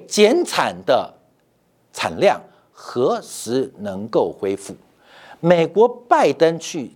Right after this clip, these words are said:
跟找萨勒曼磕头，其实并不是要你增产哦。那萨勒曼啊，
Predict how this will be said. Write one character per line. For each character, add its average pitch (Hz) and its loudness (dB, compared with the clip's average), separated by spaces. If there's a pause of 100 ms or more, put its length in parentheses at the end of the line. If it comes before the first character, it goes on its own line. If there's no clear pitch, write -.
跟 165 -4
找 - -2
萨 147 0
勒 151 2
曼 127 -6
磕 127 -4
头， - -16 (300)
其 - 2
实 226 4
并 214 2
不 - -10
是 160 -8
要 165 4
你 80 -14
增 156 0
产 - -14
哦。 80 -14 (300)
那 240 2
萨 277 0
勒 214 6
曼 202 2
啊， 165 0